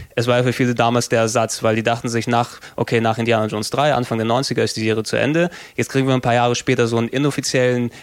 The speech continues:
Videogame-Nachfolger, ähnlich wie wir es jetzt zum Beispiel mit Ghostbusters bekommen, äh, einen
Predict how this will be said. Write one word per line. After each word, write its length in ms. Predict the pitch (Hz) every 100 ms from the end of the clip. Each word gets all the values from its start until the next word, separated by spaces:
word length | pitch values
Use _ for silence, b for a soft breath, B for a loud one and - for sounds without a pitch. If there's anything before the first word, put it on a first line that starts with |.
| B
Videogame-Nachfolger, 1500 | 120 156 120 113 110 110 110 117 110 110 - 113 123 127
ähnlich 240 | 120 123 120
wie 60 |
wir 80 | 117
es 80 | 113
jetzt 160 | 117
zum 100 | -
Beispiel 200 | 110 107
mit 160 | 110 -
Ghostbusters 540 | - 123 - 104 104 -
bekommen, 380 | - 107 139 - B B B
äh, 80 | 113
einen 380 | 110 110 113